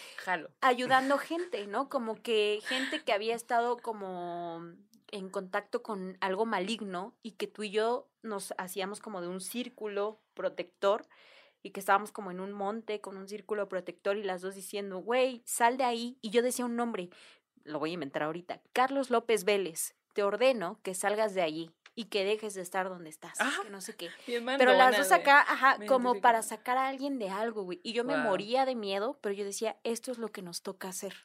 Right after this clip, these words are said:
Speaker 1: <gasps> ¿Qué?
Speaker 2: Porque esto, ajá, como que porque esto es lo que somos, ¿no? Así como que, güey, me desperté como a las dos de la mañana, abro los ojos y yo cerrando las tijeras, ¿no?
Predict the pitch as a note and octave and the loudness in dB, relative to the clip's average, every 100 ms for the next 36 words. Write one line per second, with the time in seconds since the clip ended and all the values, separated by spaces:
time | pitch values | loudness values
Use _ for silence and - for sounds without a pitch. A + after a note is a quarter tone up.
0 | - C4 D4+ F4+ F#4 E4+ D4 - _ _ | -12 -4 -2 -2 -2 -4 -6 -10 _ _
1 | _ E3+ F#3 D#3 D3+ C#3 C3 F#3+ _ _ | _ -10 -6 -6 -6 -8 -12 -16 _ _
2 | A3 F#3 F#3+ F#3 G3+ G3+ - - G3+ G3 | -6 -4 -2 -2 -2 -6 -8 -6 -4 -6
3 | F#3+ F#3+ F#3 F#3 G3 F#3+ F#3+ G3 G#3 G#3 | -6 -8 -8 -4 -4 -2 -2 -2 -2 -4
4 | G3+ G3 D#3+ F#3 F#3 - - G3+ G#3+ C#4+ | -4 -6 -6 -6 -10 -12 -12 -4 2 2
5 | B3 G#3+ A3+ G3+ F#3+ F3+ F3 C#4+ C#4+ _ | 0 -4 -4 -4 -8 -10 0 0 0 _
6 | _ - - - A#3 A3 G#3+ - A3+ - | _ -20 -20 -6 0 2 2 2 2 6
7 | C4+ G4+ - - A#3+ G#3 F#3+ F3+ F3 E3+ | 6 6 2 2 4 6 6 6 6 4
8 | F3 - - _ E3 A3+ B3 C#4+ C4+ G3 | 2 -2 -14 _ -2 -2 0 0 0 -2
9 | F3+ F#3+ G#3+ D4 - _ _ _ A#3 A#3 | -2 -2 -2 -2 -4 _ _ _ 8 8
10 | C4+ B3+ - G#3 D4+ G#4 - _ - - | 6 0 -6 -6 -6 -8 -14 _ -20 -20
11 | _ G#3 G3 F#3+ - _ _ _ _ - | _ -8 -2 -2 -4 _ _ _ _ -6
12 | G3 F3 F3+ E3 F3+ F3+ D#3+ G#3 | -6 -4 -8 -10 -10 -10 -10 -14